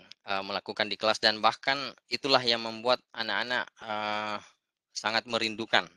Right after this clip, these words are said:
ya. Saya pernah, ini mohon maaf saya cerita sedikit, ada kejadian waktu saya, eh, meninggalkan sekolah tersebut dan masuk di dinas pendidikan. Eh, yang terjadi selang seminggu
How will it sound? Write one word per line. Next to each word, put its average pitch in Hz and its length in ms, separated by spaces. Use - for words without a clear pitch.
ya. 78 240
Saya 113 240
pernah, 127 560
ini 131 240
mohon 110 240
maaf 117 240
saya 113 160
cerita - 320
sedikit, 104 400
ada 107 240
kejadian 110 560
waktu 113 400
saya, 113 640
eh, 107 240
meninggalkan 107 560
sekolah 98 320
tersebut 104 480
dan 104 160
masuk 98 400
di 101 160
dinas 98 240
pendidikan. 92 480
Eh, 104 320
yang 107 160
terjadi 104 640
selang 113 480
seminggu 117 560